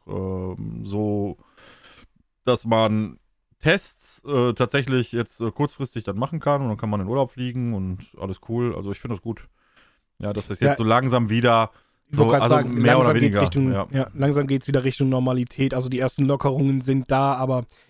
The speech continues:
Speaker 2: ich persönlich bin noch ein bisschen skeptisch. Ich, ähm, werde das Ganze noch mal so ein bisschen aus der Distanz betrachten aktuell.
Speaker 1: Ja, ja, also skeptisch bin ich auch noch tatsächlich. Aber nichtsdestotrotz, ähm, ja, ich, ich, ich, äh, freue mich dennoch,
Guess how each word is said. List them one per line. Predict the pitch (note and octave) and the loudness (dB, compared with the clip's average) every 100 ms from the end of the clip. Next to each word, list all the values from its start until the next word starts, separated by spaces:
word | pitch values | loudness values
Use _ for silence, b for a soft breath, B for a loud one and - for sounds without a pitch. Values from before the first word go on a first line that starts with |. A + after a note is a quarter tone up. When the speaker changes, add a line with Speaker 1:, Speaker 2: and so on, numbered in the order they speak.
| - | -20
Speaker 2:
ich | E3 - | -14 -2
persönlich | E3 D#3+ E3 D#3 | 0 2 -2 -2
bin | D#3+ | -2
noch | E3 | -2
ein | C#3+ | 0
bisschen | D3 - C3+ | -2 -2 -2
skeptisch. | - C#3+ - C3+ - | 0 -4 -2 -6 -4
Ich, | C#3+ - - | -6 -6 -2
ähm, | B2+ C3 B2 A#2+ | 0 0 -2 -6
werde | C3 C#3 C#3+ | -4 -2 0
das | C3+ - | -2 0
Ganze | C3+ C3+ | -2 0
noch | C3+ C3 | 0 0
mal | C3 | 0
so | |
ein | C3 | -2
bisschen | A#2+ C#3 | -2 -2
aus | A#2+ | -2
der | B2+ | -2
Distanz | B2 - C3+ B2+ - | -2 -2 -2 -2 -4
betrachten | G#2 - A2+ - G#2+ | -10 -6 -6 -6 -8
aktuell. | A2+ A#2+ A2 A2+ A#2 _ _ _ - | -6 -4 -2 0 -2 _ _ _ 0
Speaker 1:
Ja, | C3 | 2
ja, | B2 F#2+ | 4 2
also | G2+ G#2+ | 0 -2
skeptisch | G2+ D3 - B2 | 0 -2 -2 -6
bin | A2+ | -2
ich | |
auch | B2 | 0
noch | F#3 G#3+ | 0 -2
tatsächlich. | - E3 F3+ F#3 F#3+ _ _ _ _ _ - | -4 -4 -4 -4 -6 _ _ _ _ _ -2
Aber | B2+ E3+ F3 | 2 4 4
nichtsdestotrotz, | D#3+ C#3 B2+ - - C3 D3 - - - | 2 -2 -4 -10 -2 0 0 -4 -20 -6
ähm, | A2 G#2+ G#2 G#2 G2 - _ _ _ _ _ _ _ _ | 2 4 4 2 -2 -8 _ _ _ _ _ _ _ _
ja, | B2+ A#2 G#2+ | 2 2 0
ich, | G#2 - - | -6 -12 -12
ich, | A2+ - - - | -12 -12 -20 -12
ich, | A2+ - - - | -12 -12 -20 -8
äh, | G2+ G2+ F#2+ F#2 F2 D2 E2 | -2 0 2 0 0 -2 -4
freue | - B2+ | 0 0
mich | A#2 - | 0 0
dennoch, | B2 A2 F2+ | 2 2 -2